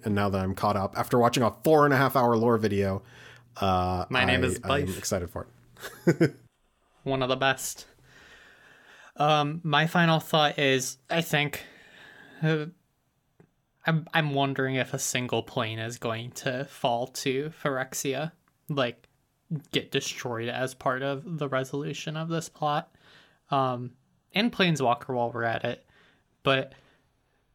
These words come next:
Speaker 2: I can't pick one. I feel like picking one is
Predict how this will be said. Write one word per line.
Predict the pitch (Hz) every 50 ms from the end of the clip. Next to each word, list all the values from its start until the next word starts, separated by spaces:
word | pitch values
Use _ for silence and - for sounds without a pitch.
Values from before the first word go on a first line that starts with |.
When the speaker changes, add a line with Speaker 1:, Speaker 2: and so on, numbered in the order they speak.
| _ _ _ - - - - - _ - - _ - - -
Speaker 2:
I | - - - - -
can't | - - - - 151 165 - - -
pick | - - 165 160 160 -
one. | 143 131 127 127 131 135 143 156 196 240 - _ - _ _
I | - 151 151
feel | 151 - - 147 139
like | 143 143 135 - -
picking | - - 147 - - 151 151 156
one | 156 160 160 165 170 165 170 180 175 - _
is | - 226 147 135 131 127 127 127 127 127 131 127 - -